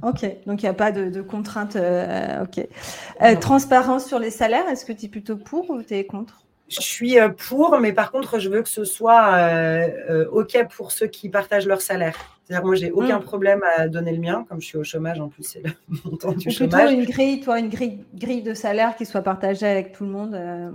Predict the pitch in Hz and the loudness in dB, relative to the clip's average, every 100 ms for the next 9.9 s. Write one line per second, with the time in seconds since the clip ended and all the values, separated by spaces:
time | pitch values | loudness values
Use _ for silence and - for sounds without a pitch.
0 | - 190 185 185 190 190 190 202 190 165 | 0 2 2 0 2 2 4 2 0 -6
1 | - 165 - 170 160 160 - 156 160 160 | -10 -12 0 0 0 -4 -10 -10 -8 -8
2 | - 202 190 175 175 190 190 156 147 143 | -6 -4 -2 -4 -4 -4 -2 -2 -4 -6
3 | 147 - 143 - 143 - 147 139 135 131 | -10 -12 -20 -16 -12 -8 -8 -6 -6 -6
4 | 127 127 131 - 131 - 147 139 143 135 | -8 -12 -16 -16 -16 -14 -12 -8 -8 -6
5 | 127 123 127 - 131 123 135 127 123 131 | -8 -10 -16 -12 -12 -10 -10 -10 -10 -12
6 | 135 120 123 135 143 127 123 123 123 127 | -10 -8 -6 -6 -8 -10 -10 -10 -12 -10
7 | 127 123 120 _ _ _ _ _ _ _ | -6 -6 -10 _ _ _ _ _ _ _
8 | - 139 131 - - 143 135 135 123 135 | -14 -12 -14 -18 -6 -4 -2 -4 -4 -4
9 | 151 160 - 156 - 170 160 147 | -4 -4 -8 -8 0 2 4 2